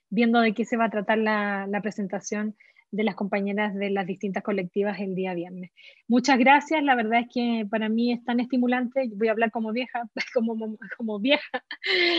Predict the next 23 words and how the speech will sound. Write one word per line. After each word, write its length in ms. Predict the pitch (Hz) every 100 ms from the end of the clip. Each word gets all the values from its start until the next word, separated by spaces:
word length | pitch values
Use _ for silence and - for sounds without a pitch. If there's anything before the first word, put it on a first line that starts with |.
| 320 269 -
eh, 260 | 226 220
ver 180 | 220 254
a 120 | 262 254 247
mujeres 400 | 240 262 277 262
tan 220 | 269 269 233 214 -
jóvenes 520 | 277 285 277 269 269
y 140 | 254 233
tan, 1040 | 247 247 254 262 254 254 247 240 233 226 - - - _
eh, 480 | 214 214 208 208 202 190
reflexivas, 920 | 220 233 240 - 269 269 254 233 233
tan 160 | 247 240
interesadas 680 | 233 226 226 - 240 233 240
en 100 | 233
estos 260 | 214 220 -
temas 560 | 262 240 233 233 226 220
y 280 | 220 214
con 400 | 196 220 214 208
propuestas 500 | 196 220 233 233 240 -
tan 180 | 226
innovadoras. 600 | 226 214 196 185 170 175 -
Así 220 | - -
que, 200 | - 220 226 _ _ _
eh, 360 | 208 202 202